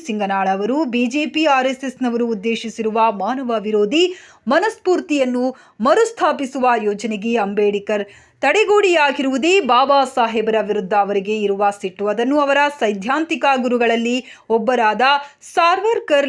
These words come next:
ಲಿಖಿತ ರೂಪದಲ್ಲಿ ಬರೆದಿಟ್ಟು ಹೋಗಿದ್ದಾನೆ. ಅವರ ಗುರುಗಳ ಆಜ್ಞೆ ಪಾಲಿಸುವ ನಿಟ್ಟಿನಲ್ಲಿ ವಿವಿಧ ಕಾರಣಗಳಿಗೆ ಒಳಗೆ ಅಡಗಿದ್ದ ಮಾತುಗಳು ಅಮಿತ್ ಶಾ ಬಾಯಿಯಲ್ಲಿ ನಿನ್ನೆ ಹೊರಬಂದಿದೆ ಎಂದು ಅಜ್ಮೇರ್ ಸಿಂಗನಾಳ್ ಅವರು ಪತ್ರಿಕಾ ಪ್ರಕಟಣೆಯಲ್ಲಿ ಹೇಳಿದ್ದಾರೆ.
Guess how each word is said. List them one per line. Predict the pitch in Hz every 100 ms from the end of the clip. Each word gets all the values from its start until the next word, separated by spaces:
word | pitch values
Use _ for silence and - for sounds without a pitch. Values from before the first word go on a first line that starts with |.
| 226
ಲಿಖಿತ | 220 226 220 208
ರೂಪದಲ್ಲಿ | 208 208 202 208 208 196
ಬರೆದಿಟ್ಟು | 196 190 190 262 254
ಹೋಗಿದ್ದಾನೆ. | 233 190 196 196 196 202 202 - _ _ _ _ - 226
ಅವರ | 240 262 247
ಗುರುಗಳ | 247 269 294 302 262
ಆಜ್ಞೆ | 302 311 349 349
ಪಾಲಿಸುವ | 302 285 277 262 269 254
ನಿಟ್ಟಿನಲ್ಲಿ | 254 262 247 254 262
ವಿವಿಧ | 233 226 233 226 226
ಕಾರಣಗಳಿಗೆ | 214 220 226 220 214 226 214
ಒಳಗೆ | 208 202 214
ಅಡಗಿದ್ದ | 202 190 196 202 233 208
ಮಾತುಗಳು | 196 202 208 226 254
ಅಮಿತ್ | 208 202 -
ಶಾ | 208 190
ಬಾಯಿಯಲ್ಲಿ | 196 196 202 208 254 226
ನಿನ್ನೆ | 202 202
ಹೊರಬಂದಿದೆ | 196 196 196 202 190 196
ಎಂದು | 196 349 415 - - - 285
ಅಜ್ಮೇರ್ | 330 415 427 440
ಸಿಂಗನಾಳ್ | 285 240 226 214 208
ಅವರು | 208 254 302 -
ಪತ್ರಿಕಾ | 208 202 202 208 196 254
ಪ್ರಕಟಣೆಯಲ್ಲಿ | 349 381 381 294 202 202 208 233
ಹೇಳಿದ್ದಾರೆ. | 262 185 170 190 196